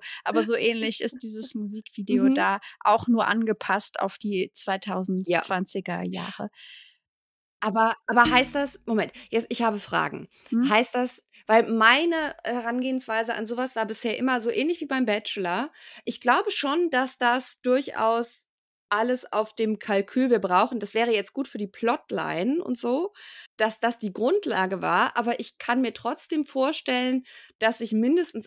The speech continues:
Speaker 2: einer von beiden dabei dann tatsächlich verknallt hat. Also ich glaube, das schließt sich nicht unbedingt aus,
Speaker 1: Mhm.
Speaker 2: dass, ähm, quasi die Idee, wir können, man könnte doch da irgendwie was anfangen oder ich gehe jetzt da in die Show, um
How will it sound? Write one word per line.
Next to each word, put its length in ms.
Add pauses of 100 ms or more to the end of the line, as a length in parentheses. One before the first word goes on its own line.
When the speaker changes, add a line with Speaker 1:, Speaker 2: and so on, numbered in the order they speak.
Speaker 2:
einer 300
von 220
beiden 340
dabei 300
dann 160
tatsächlich 480
verknallt 500
hat. 140
Also 160
ich 120
glaube, 200
das 120
schließt 320
sich 160
nicht 240
unbedingt 500 (120)
aus, 640
Speaker 1:
Mhm. 300 (240)
Speaker 2:
dass, 480
ähm, 500 (380)
quasi 760 (300)
die 240
Idee, 500
wir 80
können, 320
man 220
könnte 200
doch 140
da 180
irgendwie 300
was 140
anfangen 640
oder 200
ich 140
gehe 140
jetzt 200
da 100
in 120
die 80
Show, 460
um 480